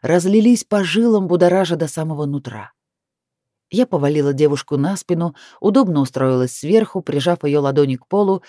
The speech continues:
и только тогда прервала поцелуй. «Какая ты вкусная, Наама!» зловеще прошептала, облизав губы.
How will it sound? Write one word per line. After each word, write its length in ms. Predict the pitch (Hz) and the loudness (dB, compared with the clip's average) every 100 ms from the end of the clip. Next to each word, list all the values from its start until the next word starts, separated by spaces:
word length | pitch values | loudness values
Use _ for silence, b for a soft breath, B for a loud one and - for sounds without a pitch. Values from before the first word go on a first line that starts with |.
| B B | B B
и 120 | - 233 | -2 0
только 340 | 208 202 185 | 0 0 -2
тогда 640 | - 151 123 110 147 233 - | 0 -2 -2 -2 -2 -2 -2
прервала 500 | 202 180 165 143 131 | -2 0 0 0 -2
поцелуй. 640 | 135 - 123 107 - _ _ _ _ _ _ _ _ _ _ _ _ _ _ _ _ _ _ _ _ _ _ | -8 -10 -10 -12 -18 _ _ _ _ _ _ _ _ _ _ _ _ _ _ _ _ _ _ _ _ _ _
«Какая 600 | - 175 - - 185 180 180 | -8 -8 -6 -4 0 0 0
ты 240 | 202 190 | 0 0
вкусная, 880 | - - 330 311 240 - 170 160 156 | -2 -10 -4 -2 -2 -2 -2 0 0
Наама!» 800 | 156 156 170 170 147 135 120 117 _ _ _ _ _ _ _ _ | 0 0 -2 -4 -4 -4 -4 -10 _ _ _ _ _ _ _ _
зловеще 540 | 131 143 143 143 - 127 | -6 -2 2 0 -2 -4
прошептала, 680 | 135 127 127 - 190 160 | -4 -4 -8 -4 -2 -2
облизав 460 | 143 139 135 135 120 | -2 -2 -2 -2 -6
губы. 380 | 117 110 - | -8 -10 -12